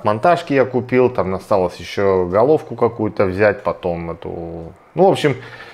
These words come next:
собираю. И как-то я тут смотрел видосы и нарвался тут на видео, причём неоднократно.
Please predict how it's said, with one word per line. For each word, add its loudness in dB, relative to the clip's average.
собираю. 4
И 4
как-то 4
я 8
тут -2
смотрел 4
видосы 4
и 6
нарвался 4
тут 0
на 2
видео, 4
причём 2
неоднократно. 4